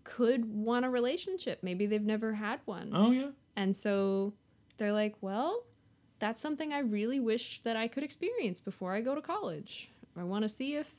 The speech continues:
Speaker 1: I want to be a bachelorette."
Speaker 2: And then the
Speaker 1: <laughs>
Speaker 2: genie's like, "Well, there's this cafe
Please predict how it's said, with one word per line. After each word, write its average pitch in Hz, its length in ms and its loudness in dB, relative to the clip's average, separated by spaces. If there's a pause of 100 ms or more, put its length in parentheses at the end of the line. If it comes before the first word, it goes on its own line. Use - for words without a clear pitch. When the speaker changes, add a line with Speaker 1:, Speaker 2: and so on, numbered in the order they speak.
(140)
Speaker 1:
I 262 200 0
want 302 300 -2
to 320 60 -2
be 330 200 2
a 349 260 2 (1300)
bachelorette." 320 640 -2
Speaker 2:
And 127 80 4
then 117 220 6
the - 0 -
Speaker 1:
<laughs> 110 80 6
Speaker 2:
genie's 110 300 4
like, 101 240 -4
"Well, 101 100 0
there's 110 200 0
this 120 140 -4
cafe 143 720 4